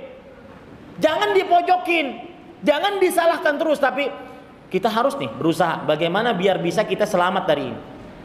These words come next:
Kita harus berusaha bagaimana suami kita bisa melepaskan kebiasaan buruknya. Saya beri contoh misalkan, suami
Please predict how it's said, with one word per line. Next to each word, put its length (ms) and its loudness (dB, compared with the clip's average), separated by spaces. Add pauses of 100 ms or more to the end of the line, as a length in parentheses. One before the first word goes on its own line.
(220)
Kita 160 2
harus 300 2
berusaha 260 4
bagaimana 400 0
suami 320 2
kita 320 2
bisa 540 0
melepaskan 580 0
kebiasaan 560 0
buruknya. 680 0
Saya 100 6
beri 160 0
contoh 240 2
misalkan, 400 0 (480)
suami 400 2